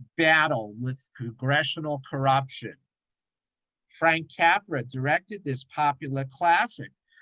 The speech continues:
which received ten Academy Award nominations. But when the Grand Inquisitors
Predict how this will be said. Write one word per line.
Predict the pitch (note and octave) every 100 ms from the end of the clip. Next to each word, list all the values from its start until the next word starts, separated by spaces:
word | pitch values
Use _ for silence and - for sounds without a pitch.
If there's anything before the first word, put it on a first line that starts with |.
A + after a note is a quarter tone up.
| _ -
which | G3 A#3
received | A3+ A#3 A#3 G#3+
ten | - A3+ A#3+
Academy | - A3+ G#3+ A3 A3
Award | G#3+ G#3 A3 G#3+
nominations. | G#3 G#3 G#3 G#3+ B3 C4 D#3 C3 - _ _ _ _ -
But | E3+ F3+
when | F#3
the | F3 E3
Grand | C3+ E3 F#3 G#3 A#3 B3+
Inquisitors | C4+ C4+ - - G#3+ F3 D3+ - C#3+ B2+ B2+ C3+